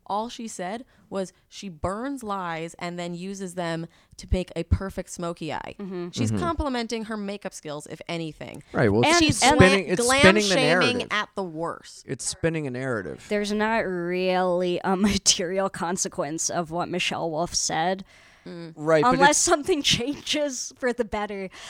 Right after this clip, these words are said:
Speaker 2: like, in
Speaker 3: Right,
Speaker 2: the
Speaker 3: but
Speaker 2: White
Speaker 3: it's,
Speaker 2: House.
Speaker 3: it's interesting that the same people that are rallying around Michelle Wolf were the same people to throw Chappelle under the bus for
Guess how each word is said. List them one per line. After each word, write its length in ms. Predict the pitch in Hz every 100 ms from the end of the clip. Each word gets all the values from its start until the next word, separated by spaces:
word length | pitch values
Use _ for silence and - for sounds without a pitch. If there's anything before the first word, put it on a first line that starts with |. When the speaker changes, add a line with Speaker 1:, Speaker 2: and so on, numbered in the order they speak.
| -
Speaker 2:
like, 300 | 220 240 214
in 160 | - 214
Speaker 3:
Right, 100 | 170
Speaker 2:
the 40 | 180
Speaker 3:
but 20 |
Speaker 2:
White 160 | 190 -
Speaker 3:
it's, 60 |
Speaker 2:
House. 240 | 175 170 175
Speaker 3:
it's 180 | 147
interesting 600 | - 151 151 170 - 139
that 160 | 123 117
the 100 | 117
same 260 | - 120 110
people 360 | 131 117 120
that 180 | 110 110 -
are 480 | 117 113 107 104 -
rallying 520 | 110 117 113 113 107
around 280 | 110 110 107
Michelle 360 | 104 - 107 98
Wolf 280 | 104 104 -
were 80 |
the 100 | 113
same 300 | 104 107 107
people 260 | 92 104 107
to 80 | 95
throw 220 | - 110
Chappelle 480 | 95 - - 101 104
under 160 | 101 98
the 100 | 98
bus 460 | 95 98 90 -
for 600 | - 113 107 101 95 92